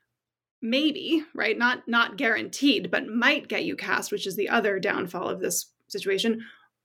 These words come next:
Or you can decide to be yourself and probably never really have a career. And this problem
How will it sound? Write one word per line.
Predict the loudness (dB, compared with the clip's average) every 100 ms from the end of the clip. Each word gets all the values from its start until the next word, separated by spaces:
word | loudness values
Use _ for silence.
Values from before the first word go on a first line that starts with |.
| _ -4
Or | 0 2 2 0 0
you | -2 0
can | 0 2
decide | 0 4 4 4
to | 0
be | 2 2 4
yourself | 2 -2 0 2 2 -2
and | -6 -6
probably | -2 2 2 2 0
never | 2 2 2 0
really | 2 2 2 0
have | -2 -6
a | -4
career. | 0 2
And | 2 0
this | -4
problem | 0 2 2 -2 -6